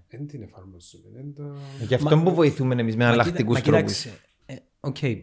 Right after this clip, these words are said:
Speaker 3: έρχεται ακόμα ένα tip. Έρ-, ε, πιάνεις έναν budget, οκ. Να πούμε δέκα ευρώ, έτσι, για να το κάνουμε πιο εύκολο κατανοητό. Το ευ-, το εβδομήντα τοις εκατό, ρε φίλε,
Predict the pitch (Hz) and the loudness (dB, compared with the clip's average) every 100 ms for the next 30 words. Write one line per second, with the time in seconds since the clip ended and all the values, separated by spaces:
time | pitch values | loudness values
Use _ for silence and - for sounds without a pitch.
0 | - _ _ _ _ 135 - 139 120 131 | -16 _ _ _ _ -8 -2 -2 0 -2
1 | 131 123 101 - 104 - _ _ 143 151 | -2 -4 -6 -12 -20 -20 _ _ -10 -8
2 | - 160 185 - 175 185 143 185 156 120 | -6 -6 -6 -6 -6 -4 -6 -8 -8 -6
3 | 117 - 85 _ _ 123 - 151 143 - | -8 -10 -20 _ _ -20 -10 -8 -8 -10
4 | - - - - - - 139 156 147 170 | -20 -20 -20 -20 -20 -14 -8 -8 -6 -6
5 | 160 110 110 107 123 - - 117 95 110 | -6 -10 -12 -16 -20 -16 -14 -14 -14 -16
6 | - - _ _ _ 120 120 110 113 110 | -18 -20 _ _ _ -10 -8 -8 -10 -10
7 | 104 - 127 - - 107 107 107 101 90 | -14 -18 -20 -18 -16 -14 -12 -12 -12 -14
8 | - _ - - - - - - - - | -20 _ -18 -12 -12 -12 -18 -20 -20 -6
9 | - 143 - - - _ _ _ _ _ | 0 0 -2 -12 -20 _ _ _ _ _
10 | 143 123 110 117 131 180 220 220 196 135 | 2 2 0 4 6 6 4 0 -2 -6
11 | 113 113 120 - 135 190 233 | -6 -6 -6 -8 -6 -8 -10